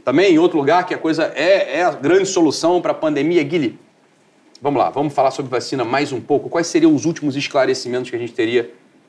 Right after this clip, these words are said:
pra dar pra nossa audiência acerca deste assunto?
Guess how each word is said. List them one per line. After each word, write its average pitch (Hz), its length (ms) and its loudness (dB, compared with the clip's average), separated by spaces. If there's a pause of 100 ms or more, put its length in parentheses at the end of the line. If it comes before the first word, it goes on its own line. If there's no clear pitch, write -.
(100)
pra 113 140 0
dar 117 160 2
pra 107 100 -6
nossa 113 240 -4
audiência 110 540 -2
acerca 107 440 -4
deste 107 440 -4
assunto? - 580 -10